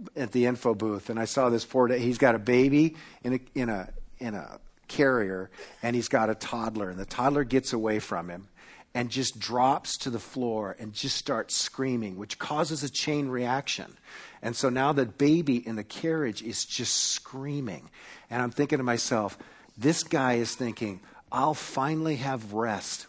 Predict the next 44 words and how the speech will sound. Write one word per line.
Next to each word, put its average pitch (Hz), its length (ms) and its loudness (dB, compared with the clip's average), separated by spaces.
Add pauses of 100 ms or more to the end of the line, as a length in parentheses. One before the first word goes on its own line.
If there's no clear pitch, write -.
when 98 180 -12
my 95 200 -8
children 110 560 -6
go 98 260 -8
to 85 60 -14
college.'" - 840 -12 (1400)
Right? 113 380 2 (260)
Amen, 139 520 6
right? 139 260 2 (380)
Oh, 165 160 6 (120)
but 151 320 6
we 190 160 8
do 226 220 10
that. 131 300 12
We 156 100 10
think 202 240 12
it's 180 140 10
like, 175 160 12
"Okay, 165 220 10
this 269 300 12
season 214 380 12
of 175 80 12
life, 160 380 12
I 139 80 6
can't 160 340 8
rest. - 460 -2 (480)
I 139 120 8
gotta 160 180 12
push 220 280 10
through - 200 6
to - 140 4
the 196 100 10
next 294 280 10
season 151 360 6
of 127 80 8
life, 123 320 10 (320)
and 143 240 0
then 208 300 12
I 139 100 10
can 117 180 -4
rest." 95 380 -6
Or, 170 220 10 (320)
"I 220 120 12
gotta, 233 240 12